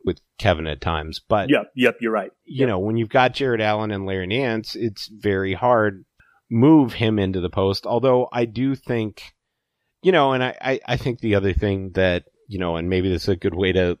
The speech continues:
Speaker 1: segue out of the podcast and, or
Speaker 2: Mm-hmm.
Speaker 1: talk about other things, but
Speaker 2: Sure.
Speaker 1: you know, we've talked about J B Bickerstaff a lot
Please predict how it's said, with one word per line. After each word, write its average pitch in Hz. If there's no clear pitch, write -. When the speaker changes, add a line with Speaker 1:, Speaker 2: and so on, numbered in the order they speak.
Speaker 1:
segue 101
out 95
of 90
the 87
podcast 95
and, 87
or 92
Speaker 2:
Mm-hmm. 87
Speaker 1:
talk 104
about 92
other 87
things, 113
but 95
Speaker 2:
Sure. 151
Speaker 1:
you 135
know, 135
we've 123
talked 143
about 123
J 113
B 101
Bickerstaff 107
a 101
lot 101